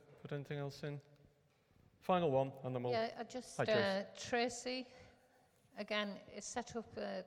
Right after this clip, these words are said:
Speaker 2: couple of years ago before covid, wasn't it? She set up a little group, called it Watchmen for Teesside, I think it was. And so people from different areas on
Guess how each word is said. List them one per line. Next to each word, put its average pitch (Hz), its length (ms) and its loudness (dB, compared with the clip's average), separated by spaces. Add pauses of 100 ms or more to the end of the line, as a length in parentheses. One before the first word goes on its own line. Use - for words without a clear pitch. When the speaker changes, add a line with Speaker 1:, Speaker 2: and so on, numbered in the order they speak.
(120)
Speaker 2:
couple 214 260 -10
of 190 60 -6
years 185 280 -4
ago 180 300 -4
before - 380 -16
covid, 180 480 -2
wasn't 160 300 -10
it? - 80 -14 (320)
She - 180 -14
set - 280 -6
up 196 160 -4
a 190 40 -4
little 175 280 -8
group, 180 300 -6 (140)
called 175 320 -6
it 165 160 -8
Watchmen 165 640 -10 (220)
for 170 80 -14
Teesside, 151 640 -10
I 143 40 -8
think 156 340 -16
it - 120 -16
was. 165 340 -16 (720)
And 190 220 -4
so 185 320 -2 (100)
people 196 300 -4
from 180 280 -4
different 185 380 -6
areas 170 540 -4
on 165 160 -10